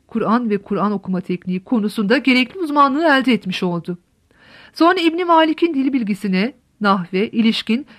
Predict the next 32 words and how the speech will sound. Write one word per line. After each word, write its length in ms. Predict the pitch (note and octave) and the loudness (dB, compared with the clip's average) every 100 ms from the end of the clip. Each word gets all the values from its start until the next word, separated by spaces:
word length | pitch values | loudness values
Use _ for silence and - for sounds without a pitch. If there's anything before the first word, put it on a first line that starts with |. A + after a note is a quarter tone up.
| - | -2
Kitab-ı 520 | C#4 E4 F4 D#4 D#4+ | 0 4 2 2 0
Teshil, 480 | C4+ A3+ - A#3 B3+ | 0 0 2 0 2
İbni 340 | B3+ C4+ C#4 | 0 0 0
Hacib'in 520 | C#4 C4+ B3 B3 C4+ | 0 2 0 0 -2
fıkha 360 | C4 B3+ - D#4 | -2 -6 -2 0
ilişkin, 560 | C4 A3 - - G3+ A3+ - - | 2 0 0 -2 -4 -6 -16 -8
Muhtasarul 800 | C4+ C#4 C#4 - D#4 E4 D4 C#4+ | -6 -2 -2 2 2 4 4 0
Fıkhi 440 | - B3 D#4 E4 | -4 -4 0 2
adlı 220 | A#3+ A3+ | 2 0
kitapları 600 | A3+ - G3 F#3 G3+ B3+ | -4 -2 -2 0 0 2
ve 120 | B3 A#3 | 2 2
başka 360 | A#3+ - A#3+ | 0 0 2
birçok 320 | D#4+ D#4+ D4 | 2 2 -4
kitaplar 420 | - C4 A#3 A3+ F#3+ | -2 -2 0 0 0
okudu. 420 | F3 F#3 E3+ F3 _ _ _ _ - - - | -2 -6 -8 -10 _ _ _ _ -20 -20 -4
İbni 280 | B3 A3+ G#3+ | 0 0 0
Haldun, 460 | G3+ F#3+ F3 A#3+ E4 _ C4+ | 0 0 -2 -4 -6 _ -4
"Bu 100 | C4 | -2
iki 160 | F#4 | -2
kitabın 320 | - D#4 D4 | -2 0 2
ezberini 380 | D4 A#3 C4 D#4+ | 2 2 0 0
bitiremedim," 600 | D4+ - C#4+ A3+ F#3+ F3+ | 0 2 2 2 0 -2
diyor. 260 | F#3 F3 F3 _ _ _ _ - - | -2 -2 -4 _ _ _ _ -14 0
Demek 260 | C#4+ F#4+ | 2 2
ki 60 | F4 | 2
okuduğu 320 | D#4+ E4 E4+ | 2 4 2
kitapları 460 | F4 - C#4+ D4 D#4 | 2 -2 0 2 2
ezberliyordu 760 | C#4+ A#3 C4+ C4 C4+ A3 G3 | 2 2 2 4 4 4 2
ya 140 | C#4+ B3+ | 0 2
da 40 | |
ezberlemeye 580 | C4 A3+ B3+ A#3+ A#3+ A#3+ | 2 2 2 2 0 0
çalışıyordu. 760 | A3 F3 F3 - F3 E3+ F3 | 0 -4 -4 -4 -4 -6 -10